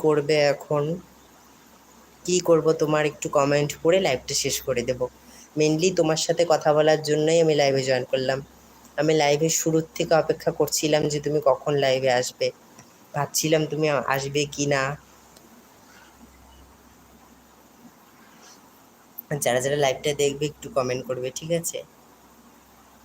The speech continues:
ওই লাইভটা তো শেষ করেই দিতে হলো, কারণ ওই লাইভটা এত সুন্দর হচ্ছিল আমার। অতনুর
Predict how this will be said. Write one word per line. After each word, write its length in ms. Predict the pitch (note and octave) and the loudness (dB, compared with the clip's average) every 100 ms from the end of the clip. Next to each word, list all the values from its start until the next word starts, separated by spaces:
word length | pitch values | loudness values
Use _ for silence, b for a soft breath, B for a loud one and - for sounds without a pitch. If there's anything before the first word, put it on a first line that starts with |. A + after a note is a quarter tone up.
| - - - | -20 -20 -4
ওই 140 | D3+ D#3 | -2 2
লাইভটা 360 | D3+ D3+ D#3 | 0 0 -4
তো 120 | D#3+ D#3 | -4 -4
শেষ 140 | D#3 - | -4 -8
করেই 260 | - D3+ D3+ | -4 -4 -2
দিতে 240 | D3 D3+ | -4 -4
হলো, 180 | D3+ D3 | -2 -2
কারণ 200 | D3+ D3 D3+ | -2 -2 -2
ওই 100 | C#3+ C#3+ | -2 -2
লাইভটা 260 | C#3 - D3+ | -4 -2 -4
এত 140 | C#3+ D3 | -4 -8
সুন্দর 240 | D#3 D3+ D#3 | -6 -2 0
হচ্ছিল 400 | D3+ D3 - D#3 D#3+ | 0 -4 -6 -2 -2
আমার। 220 | D3+ C#3 E3 - - - - - - - - - - - - - - - - - - - - - - - - - - - - - - - - - - - - _ - - | 0 -4 -6 -12 -20 -20 -20 -20 -20 -20 -20 -20 -20 -20 -20 -20 -20 -20 -20 -20 -20 -20 -20 -20 -20 -20 -20 -20 -20 -20 -20 -20 -20 -20 -20 -20 -20 -20 -20 _ -18 -4
অতনুর 640 | D3 D3 D#3+ D#3+ D#3 | -4 -2 -2 0 0